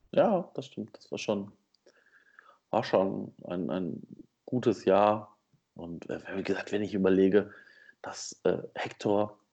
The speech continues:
da schon links hinten gespielt hat, das war ja, ich sag mal, vorsichtig, seine, seine erste Saison, wo er so hundert Prozent dann auch gespielt hat. Und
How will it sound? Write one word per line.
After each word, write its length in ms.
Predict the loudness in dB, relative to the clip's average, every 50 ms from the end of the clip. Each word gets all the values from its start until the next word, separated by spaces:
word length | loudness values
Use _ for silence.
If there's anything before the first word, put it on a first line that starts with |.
| _ _ _ _ _
da 380 | -14 -8 -6 -4 -4 -4 -6 -8 _
schon 280 | -8 -2 0 0 2 2
links 320 | 2 2 2 0 -2 -4
hinten 280 | -2 2 2 2 2 2
gespielt 360 | 0 -2 0 -2 -2 -2 0
hat, 140 | 0 -2 -2
das 160 | -4 0 4
war 80 | 6 6
ja, 160 | 8 8 6
ich 80 | 4 2
sag 160 | -2 -2 -2
mal, 220 | -2 -2 -4 -6 -12 -20 -20 _ -20 _ _
vorsichtig, 540 | 2 4 4 4 4 0 -4 -6 -10 0 2
seine, 240 | 2 4 4 2 0
seine 300 | 0 0 0 0 2 4
erste 380 | 6 6 6 4 2 -2 -4
Saison, 600 | -2 0 -2 -2 0 0 0 0 0 -2 -4 -10 _ _ _ _ _ _ _ _ _
wo 140 | -4 -2
er 260 | 2 4 4 4 4 4
so 180 | 0 -2 -2
hundert 340 | -2 0 0 0 0 -2 -2
Prozent 600 | -4 -4 -4 -2 -2 0 0 0 -2 -6 -10 -12 _
dann 160 | -6 -4 -4
auch 120 | -4 -6 -6
gespielt 460 | -8 -10 -10 -6 -2 -2 -2 -2 2
hat. 260 | 2 2 2 2 -2 -10 _ _ _ _ _ _ _ _ _ _ _ _ _ _ _
Und 320 | -6 -6 -6 -6 -8 -10